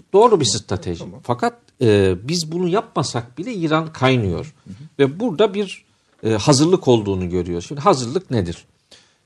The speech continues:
Speaker 1: İran'ı bölmek isterler mi? Mesela bana sorarsanız istemezler.
Speaker 2: Ben
Speaker 1: Neden
Speaker 2: sonra-,
Speaker 1: istemezler?
Speaker 2: ben de öyle düşünüyorum.
Speaker 1: İran'da rejim değişikliği ise İran'ın bölünmesi demek Kafkasya'da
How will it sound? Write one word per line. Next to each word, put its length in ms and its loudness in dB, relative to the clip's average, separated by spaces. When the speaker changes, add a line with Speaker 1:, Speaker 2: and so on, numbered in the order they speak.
Speaker 1:
İran'ı 520 2
bölmek 380 6
isterler 560 0
mi? 180 -16
Mesela 220 -4
bana 200 4
sorarsanız 640 -4
istemezler. 680 -4
Speaker 2:
Ben 100 -10
Speaker 1:
Neden 80 2
Speaker 2:
sonra-, 180 0
Speaker 1:
istemezler? 480 -4
Speaker 2:
ben 60 -4
de 60 -2
öyle 140 -4
düşünüyorum. 340 -2
Speaker 1:
İran'da 540 -2
rejim 320 2
değişikliği 540 -2
ise 240 -8
İran'ın 480 0
bölünmesi 580 -2
demek 320 -2
Kafkasya'da 960 -2